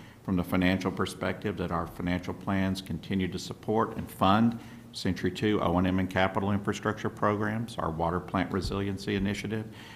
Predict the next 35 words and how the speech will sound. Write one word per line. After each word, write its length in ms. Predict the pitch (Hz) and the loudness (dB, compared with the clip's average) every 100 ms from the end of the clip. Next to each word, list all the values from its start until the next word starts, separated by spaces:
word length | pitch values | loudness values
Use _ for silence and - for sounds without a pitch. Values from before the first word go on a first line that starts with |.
| - - - | -18 -14 0
and, 360 | 113 107 104 | 4 6 4
you 60 | - | 2
know, 80 | 107 | 6
many 240 | 123 117 98 | 8 8 8
other 180 | 87 85 | 4 2
initiatives 480 | 85 - 87 80 | 0 -2 -4 -4
as 160 | 85 - | -4 -2
well, 240 | 90 85 85 | -2 -2 0
but 100 | 101 | 0
including 460 | 104 - 147 120 | 0 0 2 4
our 80 | 98 | 4
sustainability, 920 | - 92 - 95 80 87 85 82 - - - | 0 -6 -4 -2 0 -2 -2 -4 -6 -8 -8
uh, 80 | 95 - | -6 -2
programs 560 | 92 85 92 85 85 | 0 2 2 0 -2
and 80 | 87 | -4
initiatives, 640 | 82 85 85 - 87 - - | -2 -2 -4 -6 -8 -8 -4
which 220 | 92 - | -4 -2
includes 420 | 95 - 104 95 | -4 0 0 0
continued 600 | - - - 113 101 87 | -2 -4 0 2 2 0
funding 400 | - 92 82 87 | 0 0 0 -2
for 160 | - 90 | -4 -2
home 240 | 95 90 | 0 2
weatherization 840 | 87 85 85 87 92 87 - - - - - - | 2 0 0 -2 -2 -2 -4 -6 -8 -10 -16 -8
and 100 | - | -2
our 120 | 92 | 0
water 320 | 90 92 92 90 | 2 4 4 2
efficiency 600 | - 90 92 - 92 90 | 0 -2 -2 -2 -2 -2
slash 440 | - - 87 - | -2 -2 -2 -4
toilet 300 | - 92 87 | -2 -2 -2
replacement 500 | - - 90 - - - | -6 -4 -4 -4 -8 -4
program 320 | 87 85 87 | -2 -2 -4
for 160 | 80 92 | -2 0
our 100 | 87 | 0
lower 260 | 87 87 | 0 0
income 440 | - 85 - 85 | -2 -4 -4 -6